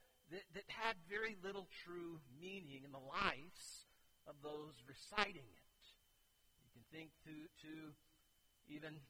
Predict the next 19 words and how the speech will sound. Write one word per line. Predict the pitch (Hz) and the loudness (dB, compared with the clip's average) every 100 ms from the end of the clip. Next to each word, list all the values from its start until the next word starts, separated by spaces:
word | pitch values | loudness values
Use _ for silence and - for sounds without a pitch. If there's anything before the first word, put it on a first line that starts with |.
| - 143 | -16 -14
within | 135 156 147 | -10 -8 -6
certain | 156 156 156 147 139 - - - - - - | -6 -6 -8 -12 -14 -20 -20 -20 -20 -20 -12
churches, | - 156 - 156 135 | -6 -6 -6 -10 -10
within | 135 131 | -10 -10
the | - | -4
Catholic | 151 156 160 160 - | 2 2 0 -8 -6
Church, | 143 143 156 - - 135 - | -4 -4 -6 -12 -16 -14 -2
part | 143 151 | 0 0
of | 143 127 - - - | -4 -8 -20 -20 -4
paying | 165 165 - | -2 -2 -2
penance | - 202 120 - | -4 -2 -4 -6
may | 135 139 143 | -6 -6 -6
be | 147 160 156 - | -4 -4 -4 -6
to | 143 | -8
recite | 139 - 175 190 - - - - | -8 0 8 8 8 -4 -16 -2
Our | 143 160 | 0 2
Father | 170 180 185 127 117 170 | 2 4 4 0 -2 2
thirty | 180 165 - - | 4 2 0 8
times, | 170 170 135 120 | 12 12 10 4